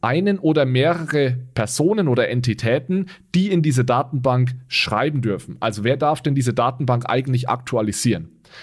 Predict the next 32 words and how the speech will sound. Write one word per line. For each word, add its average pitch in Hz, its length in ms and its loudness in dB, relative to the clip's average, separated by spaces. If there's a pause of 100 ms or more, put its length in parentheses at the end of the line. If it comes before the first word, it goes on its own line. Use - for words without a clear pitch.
(340)
Wenn 117 200 0
es 180 160 -2
nämlich 165 280 2
nur 127 160 2
eine 175 220 -2
Person 165 460 2
gibt 123 200 0
oder 104 140 0
eine 127 240 2
Entität, 123 500 0
eine 120 220 -2
Institution, 156 720 2
die 110 100 -6
diese 123 240 2
Datenbank 120 720 0
aktualisieren 120 680 0
darf 107 280 0
und 107 140 -4
bearbeiten 123 500 0
darf, 113 320 0 (260)
dann 117 140 -2
ist 127 160 0
es 127 120 2
kein 175 380 -2
Blockchain-Anwendungsfall. 104 1400 -2 (540)
Deswegen 139 360 2
bin 147 120 2
ich 180 160 0
auch 147 120 2
immer 127 180 4
sehr 139 220 2
skeptisch, 139 680 0